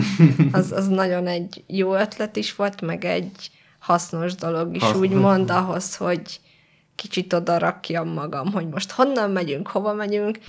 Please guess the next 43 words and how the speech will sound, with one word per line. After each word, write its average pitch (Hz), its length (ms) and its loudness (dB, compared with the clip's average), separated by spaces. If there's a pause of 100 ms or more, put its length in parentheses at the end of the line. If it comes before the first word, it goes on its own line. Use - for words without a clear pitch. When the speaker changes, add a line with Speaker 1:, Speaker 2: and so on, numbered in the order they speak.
(120)
Speaker 2:
és - 140 -2
akkor 214 220 2
ennek 196 280 2
kapcsán 175 440 -2
kérdezem, 175 380 -2
hogy 175 160 -4
ezt 196 200 -4
így - 120 -6
hogy 160 240 -2
dolgoztad 113 600 -2
ki, 190 100 -2
mert 165 300 -2
nem 160 140 0
a 135 200 0
térképet, 196 580 -2
hanem 165 220 -2
magát 165 420 0
így 143 220 -6
Geistnak 156 720 -4
a 107 140 0
felépítését, - 1040 -4
vagy - 160 -6
világát. 98 380 -4
Speaker 1:
Mhm. 117 140 0 (920)
Hát - 280 -2
a, 135 440 2 (180)
örülök, 131 400 2
hogyha 123 240 0
hasznos 127 380 2
volt 120 220 0
a 110 120 -4
térkép. 110 440 0
Nem 156 160 4
tudom, 113 240 2
hogy 117 260 0
találtál-e 113 560 0
rajta 107 320 2
anomáliát. 104 800 0
Nem 147 220 2
tudom, 123 180 2
hogy 104 120 4
van-e 101 220 4
rajta. 101 500 0